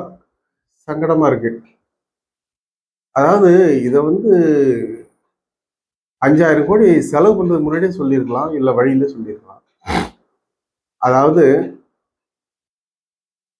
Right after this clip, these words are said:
ம், முடியாதுன்றதுக்கு காரணம் என்ன? நம்மளுடைய சென்னை நகரம் வந்து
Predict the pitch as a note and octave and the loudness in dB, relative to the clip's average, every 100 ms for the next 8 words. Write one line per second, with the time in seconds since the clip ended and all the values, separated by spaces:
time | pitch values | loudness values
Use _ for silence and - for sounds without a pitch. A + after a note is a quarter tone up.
0 | _ _ _ _ _ _ _ _ _ C3 | _ _ _ _ _ _ _ _ _ -6
1 | B2 A#2 A2+ G#2+ G2+ G2 F#2+ - _ _ | -2 0 0 -2 -6 -12 -18 -20 _ _
2 | A#2 C#3 G3 F#3 F3+ F3+ F3+ F#3+ G#3 D#3 | 0 2 2 2 0 -2 -2 -2 -2 0
3 | C#3+ D3 D#3 E3 - _ _ _ _ _ | 0 0 -4 -6 -10 _ _ _ _ _
4 | _ - A#2 A#2 A#2 A2+ - _ _ _ | _ -6 -4 -2 -4 -6 -14 _ _ _
5 | _ _ _ _ _ _ - _ _ C3 | _ _ _ _ _ _ -20 _ _ 2
6 | C3 A#2+ A#2+ D#3 G3 E3+ C#3+ C#3 A#2 A#2 | 2 2 0 4 4 4 0 -2 -4 -4
7 | C#3 | -4